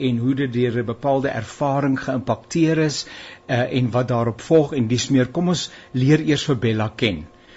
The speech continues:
Eh, gee vir ons so 'n bietjie van 'n greep op Bella Binneman. Wie is Bella? En jy moet nou nie buitengewoon vroom wees nie. Jy is gered en jy is 'n kind van die Here en al daai mooi goeders, ons aanvaar dit,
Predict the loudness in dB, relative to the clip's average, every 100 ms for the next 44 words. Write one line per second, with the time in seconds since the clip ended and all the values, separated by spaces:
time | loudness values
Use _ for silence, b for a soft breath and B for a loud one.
0 | B B -6 -2 -2 0 0 0 0 -2
1 | 0 -2 0 -2 -2 -4 -4 0 2 2
2 | 0 -2 -2 0 2 2 -2 B B B
3 | -8 2 4 4 2 0 -2 0 0 2
4 | -2 -2 2 2 2 0 B B B -2
5 | 4 4 6 6 6 6 4 4 4 2
6 | 4 2 2 4 4 4 2 2 0 2
7 | 2 2 0 -2 0 4 4 2 2 2
8 | 2 -4 0 0 0 -2 2 2 2 2
9 | 4 6 6 4 4 2 2 0 -4 -2
10 | -2 4 6 6 6 4